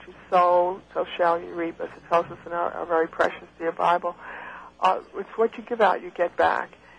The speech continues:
And if you've, see, the, the unfortunate thing is that we don't really remember or know many of the lessons that we're dealing with, which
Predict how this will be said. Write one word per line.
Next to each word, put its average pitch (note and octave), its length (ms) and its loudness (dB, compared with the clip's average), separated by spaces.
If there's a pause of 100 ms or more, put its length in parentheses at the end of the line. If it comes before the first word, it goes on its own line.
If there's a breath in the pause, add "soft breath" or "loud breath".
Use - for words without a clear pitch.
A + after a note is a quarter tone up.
(140 loud breath)
And F#3 180 2
if A#3+ 220 0
you've, C#4 180 -6 (500 loud breath)
see, C#4 60 -8
the, B3 160 -14 (100)
the C#4+ 180 -10
unfortunate D#4 680 0
thing F3+ 160 -8
is F3+ 100 -12
that - 140 0
we E3+ 160 -12
don't A#3 240 2
really F#3+ 400 -8 (300 loud breath)
remember E3 540 0
or - 160 -4
know E3 520 2 (180)
many F3 200 -2
of - 80 -8
the D3+ 80 -6
lessons D#3 440 -2
that - 140 -2
we're G2+ 80 -6
dealing D#2+ 380 -4 (100)
with, - 160 -6 (380 loud breath)
which D#3+ 120 -6